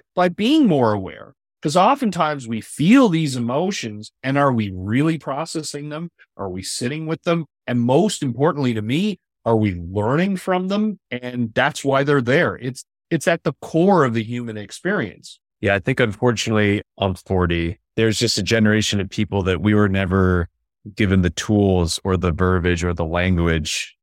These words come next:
Speaker 2: to talk about these things, right? And my therapist always reminds me that, you know, good and okay are not emotions. <laughs> They,
Speaker 1: Yeah.
Speaker 2: they're states of being, but they're not an emotional state of being. And so it,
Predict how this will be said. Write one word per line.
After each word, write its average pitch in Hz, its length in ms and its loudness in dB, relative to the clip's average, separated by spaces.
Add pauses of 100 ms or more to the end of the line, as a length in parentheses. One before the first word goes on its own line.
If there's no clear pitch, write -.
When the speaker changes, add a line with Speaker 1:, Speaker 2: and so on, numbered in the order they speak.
(160)
Speaker 2:
to - 100 -10
talk - 360 -4
about 104 300 0 (300)
these 113 320 -2
things, 117 400 -2
right? 104 220 2
And 85 240 -2 (280)
my 95 120 -2
therapist 95 400 0
always 87 160 0
reminds 87 340 -2
me 90 80 -4
that, 85 220 -2
you 95 100 -4
know, 85 100 -2
good 95 280 0
and 90 100 0
okay 90 420 0
are 87 120 -2
not 85 180 0
emotions. 95 760 0 (100)
<laughs> - 380 -12 (160)
They, - 180 -4
Speaker 1:
Yeah. 220 120 0 (180)
Speaker 2:
they're 92 120 -2
states 110 360 -2
of 90 140 -2
being, 107 380 4
but 87 120 -4
they're 92 100 -2
not 90 200 0
an 87 80 -4
emotional 104 400 0
state 98 260 -2
of 85 80 -4
being. 92 480 -2 (340)
And 101 160 0
so 107 200 2
it, 104 100 0